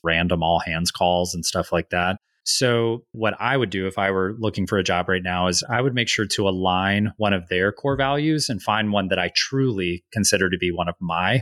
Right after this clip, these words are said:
personal core values. And then when they ask questions like, "Why this company?" I would say, "I noticed that you have this core value. And I've seen that core value of yours exemplified through X, Y, Z that you do at the company. Or I know a few people who work there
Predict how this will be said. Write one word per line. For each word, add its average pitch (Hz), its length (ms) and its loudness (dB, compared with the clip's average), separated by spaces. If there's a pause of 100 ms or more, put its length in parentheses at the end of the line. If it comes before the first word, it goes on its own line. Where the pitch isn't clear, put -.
(160)
personal 160 520 0 (100)
core 185 120 0
values. 185 540 0 (220)
And 123 120 0
then 127 60 2
when 123 100 0
they 110 80 4
ask 104 200 0
questions 95 380 -2
like, 90 300 2
"Why 98 180 2
this 90 160 -4
company?" 92 400 0
I 92 40 0
would 92 120 -2
say, 101 160 2
"I 87 120 -4
noticed 104 480 0
that 90 200 0 (160)
you 120 100 2
have 95 120 2
this 104 160 2
core 87 160 -2
value. 78 420 -2
And 113 120 0
I've 110 120 -2
seen 131 520 2
that 90 220 0
core 101 160 0
value 90 340 0
of 87 80 -8
yours 90 220 2
exemplified 92 760 0
through 92 300 0
X, 98 220 -2
Y, 92 140 4
Z 85 220 0
that 82 180 -4
you - 60 -10
do 85 80 -4
at 80 80 -8
the - 60 -16
company. 82 340 -6
Or 85 100 0
I 95 60 0
know 104 160 2
a 98 60 2
few 98 160 -6
people 92 260 -2
who 90 80 -4
work 85 260 0
there 85 240 2